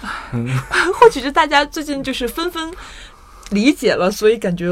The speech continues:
Speaker 2: 弯的也是越来越多了。
Speaker 1: 嗯。
Speaker 2: 虽然大家就是给予我们理解的同时，也请大家把握好自己的性向，给我们留一点直男，<laughs> 毕竟我们还要嫁人。<laughs>
Speaker 1: 对，那个，但是我也想提醒大家，这个如果真的真爱到面前的时候，千万不要放，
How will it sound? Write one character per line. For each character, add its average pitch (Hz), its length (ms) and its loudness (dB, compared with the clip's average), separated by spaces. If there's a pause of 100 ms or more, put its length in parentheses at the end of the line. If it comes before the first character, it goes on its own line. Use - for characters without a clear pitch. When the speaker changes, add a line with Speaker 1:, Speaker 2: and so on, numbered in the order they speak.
Speaker 2:
弯 302 260 0
的 285 180 -2
也 175 140 -4
是 180 100 -8
越 247 140 -2
来 202 140 -2
越 196 120 -4
多 180 220 -4
了。 165 100 -4 (140)
Speaker 1:
嗯。 135 80 0
Speaker 2:
虽 285 80 6
然 269 100 4 (160)
大 277 120 0
家 269 200 4 (340)
就 233 100 -6
是 220 100 -6
给 175 140 -2
予 180 60 0
我 208 100 4
们 185 100 2
理 180 80 -2
解 185 120 -2
的 160 60 0
同 180 200 -4
时， 180 180 -2
也 190 80 2
请 190 120 0
大 180 100 -2
家 185 100 2
把 160 160 -4
握 165 80 -2
好 175 160 -6
自 - 100 -14
己 165 40 -12
的 156 100 -8
性 180 220 -2
向， 170 160 -4
给 - 80 -4
我 180 60 0
们 180 100 2
留 170 140 0
一 202 40 4
点 359 200 8
直 - 220 4
男， 240 360 4
<laughs> 415 160 -4
毕 440 80 -8
竟 415 160 2
我 285 80 -4
们 339 80 4
还 294 120 4
要 339 120 4
嫁 - 300 -2
人。 294 280 2 (800)
<laughs> - 1040 2
Speaker 1:
对， 131 140 -14 (120)
那 135 120 0
个， 123 240 0
但 156 160 2
是 151 160 0
我 123 160 0
也 135 80 -2
想 117 160 -6
提 113 160 -10
醒 113 120 -4
大 101 100 -10
家， - 60 -16
这 113 140 -12
个 107 60 -10
如 107 200 -6
果 117 140 0
真 151 180 2
的 165 80 6
真 165 240 2
爱 156 140 2
到 139 160 -2
面 127 180 -2
前 113 160 -6
的 107 80 -8
时 113 120 -14
候， 113 160 -12
千 113 180 -14
万 113 140 -10
不 101 100 -12
要 101 120 -12
放， - 220 -16